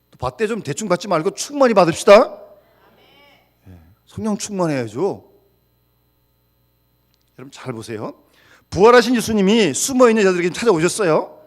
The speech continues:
그 기뻤어요. 놀랬어요, 지금요. 그렇지 않겠어요? 그랬으면 예수님이 말씀하신 대로 사명을 감당하러 가야죠. 복음을 전하러 가야죠.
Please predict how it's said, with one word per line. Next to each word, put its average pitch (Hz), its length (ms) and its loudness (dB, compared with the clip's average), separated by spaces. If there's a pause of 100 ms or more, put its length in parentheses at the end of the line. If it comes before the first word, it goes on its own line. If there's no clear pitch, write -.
(220)
그 180 120 -8
기뻤어요. 226 640 0
놀랬어요, 226 580 -2
지금요. 185 720 -4 (2750)
그렇지 - 180 -18
않겠어요? 190 380 -16 (1400)
그랬으면 220 760 -8 (1080)
예수님이 240 480 -4
말씀하신 196 500 -2
대로 196 600 -4
사명을 269 480 0
감당하러 185 460 -2
가야죠. 110 580 -14
복음을 285 360 0
전하러 190 300 4
가야죠. 110 880 -10